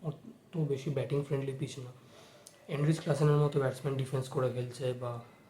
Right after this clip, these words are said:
কুইন্টন ডিকককেও সেরকমভাবে চালিয়ে খেলতে পারছে না, শ্রীলঙ্কার ব্যাটসম্যানরা তো কেউই খেলতে পারেনি। তো এই মিলিয়ে, সব মিলিয়ে দেখা গেল যে শ্রীলঙ্কা হেরে গেল ফার্স্ট ম্যাচটা এবং সাউথ আফ্রিকা জিতে গেল। সাউথ আফ্রিকার জন্য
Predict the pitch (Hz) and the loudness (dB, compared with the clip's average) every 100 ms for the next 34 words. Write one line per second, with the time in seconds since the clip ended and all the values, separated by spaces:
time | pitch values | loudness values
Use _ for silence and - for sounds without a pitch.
0 | - 143 131 135 131 131 135 - 160 135 | -2 0 2 2 2 2 -2 -2 -2 -2
1 | - - - 135 127 127 127 123 127 123 | -4 -14 -2 0 2 2 0 -2 -2 -2
2 | 120 123 120 120 - 127 - - - - | -4 -4 -6 -8 -10 -12 -12 -20 -20 -20
3 | - - 139 127 135 135 131 147 131 131 | -20 -2 2 2 4 2 2 0 0 -2
4 | - 131 131 135 123 123 120 120 123 151 | -2 -2 -2 -4 -4 -2 -2 -2 -8 -12
5 | - - - - - - 151 147 147 147 | -20 -20 -20 -20 -16 -6 -2 2 4 6
6 | 151 151 139 135 139 147 147 - - - | 6 4 2 2 4 4 2 0 -16 -20
7 | - 165 147 - 139 139 143 147 151 151 | -14 -4 -2 0 2 4 6 8 6 2
8 | - 131 127 127 127 131 131 135 135 135 | -4 -4 -2 -2 -2 0 0 0 0 -2
9 | 127 135 120 135 127 127 120 123 127 127 | 0 -2 -2 -4 -4 -4 -6 -4 -4 -4
10 | 120 123 127 127 147 143 131 139 151 143 | -6 -4 -6 -6 -10 -8 -4 -2 0 0
11 | 147 | -2